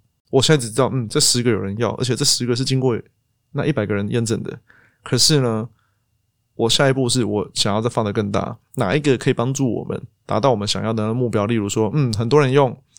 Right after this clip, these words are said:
或是，嗯，很赚钱，或是，嗯，这个利润率很高，或是，嗯，可以走出台湾。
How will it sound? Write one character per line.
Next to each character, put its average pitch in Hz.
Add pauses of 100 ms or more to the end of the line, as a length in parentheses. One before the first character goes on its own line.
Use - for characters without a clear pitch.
或 143
是， 147
嗯， 143
很 120
赚 156
钱， 117 (280)
或 147
是， 143
嗯， 135 (360)
这 156
个 127
利 160
润 156
率 151
很 113
高， 120 (160)
或 156
是， 156
嗯， 135
可 -
以 143
走 139
出 -
台 139
湾。 123